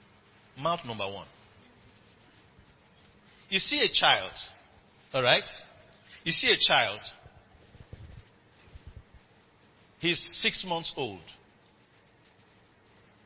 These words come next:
seven months old. Instead of sitting down, he stands and holds something. Eh? Holds something.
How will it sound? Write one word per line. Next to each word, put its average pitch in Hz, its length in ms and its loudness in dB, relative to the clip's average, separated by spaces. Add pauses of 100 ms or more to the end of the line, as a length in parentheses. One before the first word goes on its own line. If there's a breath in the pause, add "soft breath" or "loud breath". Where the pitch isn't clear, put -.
(140)
seven 208 420 4
months 165 280 -4
old. 110 220 -8 (1600)
Instead 294 240 6
of 233 60 6
sitting 233 280 -4
down, 202 180 4 (360)
he 180 80 -2
stands 247 320 4
and 165 100 2
holds 185 220 2
something. 151 320 -4 (1300)
Eh? 208 140 6 (1000)
Holds 202 240 6
something. 151 320 -2